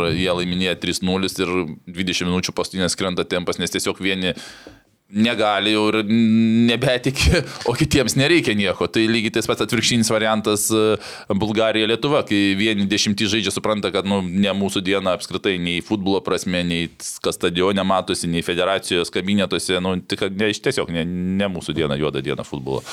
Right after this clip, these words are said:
Ir, ir lietuviam, kuriem du nulis, tu nebėgsi, šešies atakuot nepaliksi keturių ant keturių gynėjų. Ir taip, kai kažkur užbėgo penki, vis tiek ten kažkas biškį pasitaikė ir nėra kur skubėti, gi nebėgsi auto, greitai kamuolį mesti,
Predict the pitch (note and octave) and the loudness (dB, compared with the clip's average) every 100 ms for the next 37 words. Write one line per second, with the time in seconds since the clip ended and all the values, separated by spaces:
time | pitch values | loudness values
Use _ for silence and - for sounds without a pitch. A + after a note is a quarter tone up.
0 | - - - A2+ A2+ A2 A2+ A#2+ A2 B2 | -10 -10 -2 2 4 4 4 2 2 0
1 | B2+ D#3+ G#2+ G#2 G#2 G2 F#2 - - - | 2 2 2 0 0 0 -4 -12 -16 -8
2 | G2 A#2 A#2 A2+ A2+ A#2 A2+ A#2+ G#2+ D#3+ | -2 2 4 4 0 0 2 2 2 0
3 | - D3 A2+ - B2 - C3+ G#2+ A2 - | 2 0 0 0 0 0 0 0 0 0
4 | A#2+ - G#2 G2+ B2 - - C3+ B2+ A#2+ | 0 0 -2 0 -2 -2 -2 0 4 4
5 | A2 A2+ A2+ A2+ G#2 G#2+ G#2+ F#2 C#2+ - | 2 0 2 2 2 0 0 0 -2 -6
6 | - _ G#2 G2+ A2 - G2+ G#2+ - A2 | -20 _ -4 -2 -2 -2 -2 -4 -2 0
7 | F2+ F2+ F#2+ G2 A#2 A#2 A2+ - G2 E2+ | 0 0 0 0 0 0 -2 0 -2 -2
8 | D#2+ D#2+ - F#2 - - G2 - F2+ - | -2 -4 -4 -6 -6 -8 -4 -2 -2 -2
9 | - E2+ G2+ A2+ G#2 F#2+ A2 A#2 G#2+ G2+ | -2 -2 0 2 2 2 2 2 0 -2
10 | - G2+ D#3 G2 G2 F2+ C3+ - A#2 A2 | -2 0 0 0 -2 0 -2 0 0 2
11 | G2+ G2 F#2 F2+ G2+ G2 F#2 G2 F#2+ F#2 | 2 0 0 0 0 0 0 -2 -2 -2